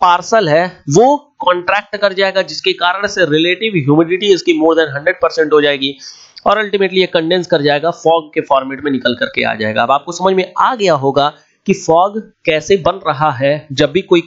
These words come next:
cold current और warm current आपस में मिल रही है। अब ये चाहे ocean में मिले, चाहे surface पे मिले, चाहे एयर मास में मिले, चाहे कहीं पर भी मिले, ये physics है, कहीं पर भी आप इसको लगा सकते हैं। समझ में आ गया?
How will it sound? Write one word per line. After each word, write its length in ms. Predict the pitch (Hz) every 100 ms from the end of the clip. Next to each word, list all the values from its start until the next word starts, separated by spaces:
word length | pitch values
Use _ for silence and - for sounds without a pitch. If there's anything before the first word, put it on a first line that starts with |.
| -
cold 240 | 175 190
current 360 | 185 180 190 190 - _ -
और 140 | 175 127 113
warm 240 | 180 196
current 340 | 190 156 160 160 _ -
आपस 360 | 170 175 220 165
में 300 | 156 170 170 _ -
मिल 220 | 151 170 131
रही 280 | 113 117
है। 240 | 104 101 - _ _ _ _ _ _ -
अब 120 | 147 139
ये 60 |
चाहे 200 | 131 123 123 -
ocean 320 | 127 - 170
में 100 | 175
मिले, 260 | 170 175 170 - - - - -
चाहे 320 | 151 143 147 -
surface 500 | - 147 131 - 175
पे 120 | 185
मिले, 260 | 170 170 175 170 _ -
चाहे 280 | 156 147 156 - 147
एयर 240 | 147 165
मास 260 | 165 170 165
में 80 | 170
मिले, 220 | 165 175 180 -
चाहे 140 | 180 175
कहीं 240 | 160 160 156
पर 160 | 131
भी 140 | 113 117
मिले, 280 | 110 107 101 _ _ _ _ - _
ये 240 | 135 220 254
physics 640 | 233 - 175 180 - -
है, 140 | 113 95 - _
कहीं 260 | 175 165 190
पर 160 | 160
भी 120 | 131 127
आप 140 | 123
इसको 300 | 120 165 190
लगा 320 | 151 127 117
सकते 300 | - 110 -
हैं। 160 | 110 107
समझ 200 | - 156
में 60 | 160
आ 60 |
गया? 140 | 156